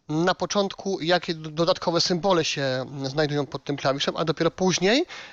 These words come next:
e, że wcisnąłem jedynkę. Kiedy najechałem na piątkę,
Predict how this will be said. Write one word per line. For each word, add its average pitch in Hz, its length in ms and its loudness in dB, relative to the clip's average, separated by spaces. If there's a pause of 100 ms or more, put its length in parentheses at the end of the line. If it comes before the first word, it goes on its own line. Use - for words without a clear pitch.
(180)
e, 160 200 4
że 165 260 2
wcisnąłem 180 480 0
jedynkę. 135 460 -4 (440)
Kiedy 170 200 2
najechałem 175 500 4
na 160 100 4
piątkę, 160 600 2